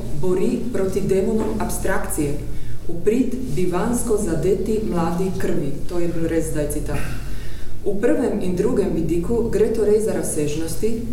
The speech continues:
ki se odpirata na osebnostnem in tematskem planu pesmi, ne da bi sprožili kakšno vrtoglavico ali prelom prehoda. Namesto tega pravzaprav zarišeta neko kontinuirano izkušnjo,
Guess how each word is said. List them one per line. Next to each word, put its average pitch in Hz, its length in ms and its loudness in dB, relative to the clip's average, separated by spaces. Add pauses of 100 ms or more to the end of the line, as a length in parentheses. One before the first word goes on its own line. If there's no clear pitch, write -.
(120)
ki 202 60 0
se 202 200 2
odpirata - 600 -2 (180)
na 165 160 -4
osebnostnem 214 800 -2
in 185 160 -2
tematskem 190 600 -2
planu 151 380 -2
pesmi, 156 460 0 (500)
ne 226 80 2
da 277 100 2
bi 208 120 0
sprožili 220 540 0
kakšno 202 540 -2
vrtoglavico 170 840 -2 (100)
ali 190 320 0 (200)
prelom 175 500 0
prehoda. 185 540 0 (640)
Namesto 214 420 0
tega 220 480 0
pravzaprav 190 640 -2
zarišeta 226 800 -2
neko 190 420 0
kontinuirano 170 880 0
izkušnjo, 170 560 0